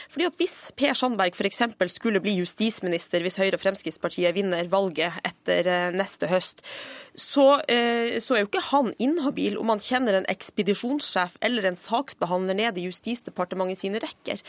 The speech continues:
Han er kun inhabil, eh, hvis han bruker sin makt og posisjon til å utnevne nære venner eller til å gi, eh, fordeler til, eh,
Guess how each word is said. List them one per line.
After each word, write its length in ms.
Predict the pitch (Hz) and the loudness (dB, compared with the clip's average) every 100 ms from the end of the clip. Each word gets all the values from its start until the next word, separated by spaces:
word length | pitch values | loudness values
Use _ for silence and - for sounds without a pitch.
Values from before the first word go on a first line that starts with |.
| - - | -14 -2
Han 120 | 226 | 0
er 60 | 220 | 0
kun 420 | - 339 339 202 - | -2 -2 -2 -2 -2
inhabil, 580 | 254 254 175 185 185 - - - - | 0 2 0 0 -2 -6 -16 -18 -4
eh, 260 | 214 220 214 | 2 4 4
hvis 220 | 254 - | 0 0
han 140 | 220 | -2
bruker 280 | 196 240 196 | -2 -4 -4
sin 200 | - 220 | -2 -2
makt 440 | 226 - - - - | -2 -6 -14 -8 -6
og 80 | 214 | -4
posisjon 420 | 208 214 - - | -2 -2 -4 -2
til 160 | 208 196 | -2 -2
å 40 | - | 0
utnevne 680 | 240 277 - - 196 190 190 | 0 0 -4 -2 2 2 2
nære 420 | 208 240 233 196 | 4 2 2 2
venner 320 | 226 311 359 - | 0 0 -4 0
eller 340 | 208 277 339 311 | 0 2 2 0
til 280 | 233 220 214 | 0 2 4
å 320 | 208 202 202 - - - | 6 4 2 -6 -20 -10
gi, 520 | 220 208 247 233 190 175 226 | -6 0 0 2 -2 -4 -2
eh, 380 | 214 202 196 190 | 2 4 4 2
fordeler 760 | - 240 196 175 190 175 175 | 0 -2 -2 -2 -2 0 -2
til, 360 | - 202 180 175 | -2 -2 -2 0
eh, 320 | 175 175 | 0 0